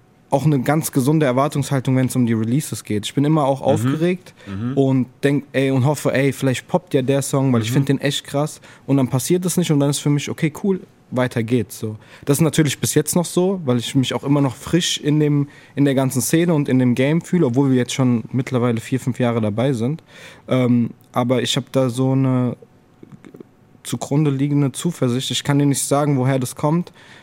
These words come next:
Speaker 1: aber das ist vielleicht auch einfach diese, diese Leidenschaft, die so in mir schlummert,
Speaker 2: Mhm.
Speaker 1: irgendwie was zu hinterlassen, was, was Leute berührt und was vielleicht auch Leute positiv beeinflusst und verändert, so,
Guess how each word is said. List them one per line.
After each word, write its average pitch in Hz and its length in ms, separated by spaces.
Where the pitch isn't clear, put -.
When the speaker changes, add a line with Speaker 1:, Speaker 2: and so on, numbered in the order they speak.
Speaker 1:
aber 120 200
das 123 200
ist 131 80
vielleicht 131 300
auch 120 100
einfach 127 380
diese, 120 400
diese 117 460
Leidenschaft, 127 680
die 110 160
so 110 200
in 110 100
mir 110 140
schlummert, 110 500
Speaker 2:
Mhm. 127 60
Speaker 1:
irgendwie 123 400
was 127 180
zu 131 140
hinterlassen, 131 640
was, - 420
was 113 260
Leute 123 260
berührt 123 380
und 120 80
was 120 140
vielleicht 127 280
auch 120 140
Leute 123 400
positiv 127 600
beeinflusst 127 600
und 110 100
verändert, 117 460
so, 113 240